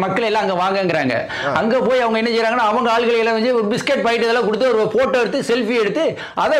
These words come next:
Speaker 1: flash பண்றாங்க.
Speaker 2: ம்.
Speaker 1: இதுதான் நடக்கு. ரெண்டாவது அங்க கொண்டு போய் அவங்க வந்து தங்குறதுக்கு இடம் கொடுத்துட்டோம், நீங்க இங்க தங்கிக்கோங்க. கொடுக்குற போர்வை வந்து துண்டு மாதிரி கு-, கு-, கொடுக்குறாங்க. நல்ல போர்வைகளை அவங்களே கொண்டு போயிடுறாங்க.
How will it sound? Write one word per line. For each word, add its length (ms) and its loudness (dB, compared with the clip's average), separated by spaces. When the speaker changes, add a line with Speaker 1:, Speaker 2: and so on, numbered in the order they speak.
Speaker 1:
flash 320 0
பண்றாங்க. 400 -2
Speaker 2:
ம். 160 -12
Speaker 1:
இதுதான் 300 0
நடக்கு. 260 -2
ரெண்டாவது 340 0
அங்க 220 0
கொண்டு 160 0
போய் 140 0
அவங்க 240 -2
வந்து 200 -4
தங்குறதுக்கு 400 0
இடம் 160 0
கொடுத்துட்டோம், 400 -2
நீங்க 180 -6
இங்க 180 -4
தங்கிக்கோங்க. 760 -2
கொடுக்குற 300 -2
போர்வை 360 2
வந்து 240 -4
துண்டு 300 0
மாதிரி 240 -2
கு-, 180 2
கு-, 220 0
கொடுக்குறாங்க. 340 -2
நல்ல 160 -2
போர்வைகளை 460 0
அவங்களே 320 0
கொண்டு 160 -2
போயிடுறாங்க. 340 -2